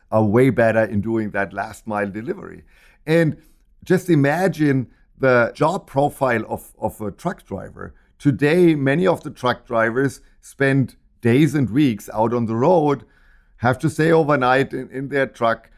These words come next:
be away from their family and their home for a long time. In the future, when we can cover the longer distances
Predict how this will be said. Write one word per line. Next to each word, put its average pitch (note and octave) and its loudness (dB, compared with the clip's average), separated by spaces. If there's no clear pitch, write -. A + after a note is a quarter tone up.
be C#3+ 0
away C#3 4
from D3 -2
their B2+ 0
family C#3 -2
and A#2 -2
their C3 2
home B2+ 0
for A#2 -8
a - -4
long G#2+ -6
time. G#2 -12
In C#3 2
the A#2+ -2
future, C3+ -2
when C3+ 0
we B2 -2
can A2 -6
cover C#3+ -2
the G#2 -6
longer A#2 -2
distances B2 -6